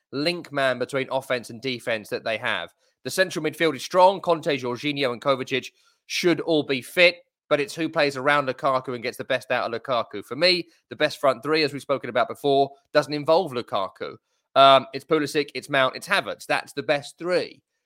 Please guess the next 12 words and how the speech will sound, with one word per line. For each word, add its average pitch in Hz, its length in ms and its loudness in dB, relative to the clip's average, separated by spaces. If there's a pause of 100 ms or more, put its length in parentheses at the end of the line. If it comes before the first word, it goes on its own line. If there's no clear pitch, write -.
(120)
They 147 100 0
don't 147 260 2
do 165 160 0
that. 92 260 -4
So 127 80 -10
that 127 220 -4
means 120 280 -4
that 127 60 -6
it'll 117 100 -4
be 110 120 -8
Lukaku, 160 720 -2 (300)
it 127 140 -6